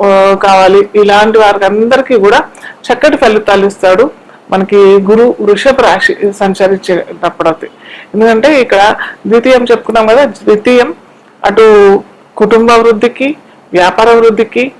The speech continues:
వృత్తి, వృషభ రాశి in general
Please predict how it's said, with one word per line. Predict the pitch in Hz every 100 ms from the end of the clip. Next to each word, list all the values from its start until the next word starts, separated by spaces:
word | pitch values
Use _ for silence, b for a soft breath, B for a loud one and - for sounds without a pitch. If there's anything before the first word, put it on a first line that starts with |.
| _ -
వృత్తి, | 190 202 - 269 294 B B B - 208
వృషభ | 233 294 285
రాశి | 277 240 254 269 285 294 240
in |
general | 254 262 262 269 269